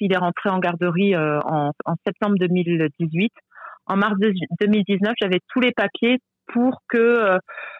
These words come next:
euh, on commence l'inscription du wen à l'école et, euh, la personne, la psychoéducatrice de l'école où il devait aller, à l'école de quartier, euh, a fait une demande de classe T S A sans le diagnostic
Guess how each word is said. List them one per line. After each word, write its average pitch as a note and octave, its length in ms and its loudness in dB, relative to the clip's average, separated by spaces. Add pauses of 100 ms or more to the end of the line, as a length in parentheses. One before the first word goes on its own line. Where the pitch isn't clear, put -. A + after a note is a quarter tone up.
(180)
euh, E3+ 420 4
on F3+ 220 2
commence G#3+ 340 2
l'inscription G#3+ 640 -2
du F3+ 180 0
wen F#3 320 4 (240)
à F#3 120 -2
l'école G3+ 400 2
et, F3 400 4
euh, D3 240 0 (100)
la E3 160 0
personne, G3 400 -2
la E3+ 80 0 (140)
psychoéducatrice G3+ 880 0
de F#3 60 2
l'école F#3 400 0 (200)
où G3+ 220 2
il F3 140 2
devait F#3 220 0
aller, E3+ 300 2 (140)
à F#3 40 2
l'école F3+ 340 0
de F#3 100 0
quartier, G3+ 460 -2 (1080)
euh, E3 240 0 (120)
a F#3+ 200 -2
fait A3 120 0
une F#3 320 2
demande G3+ 480 2
de E3+ 320 0
classe G3 220 -4 (120)
T G3+ 60 0
S F3 100 0 (120)
A G#3 180 -2 (260)
sans B3 120 0
le A3 120 2
diagnostic G3 540 0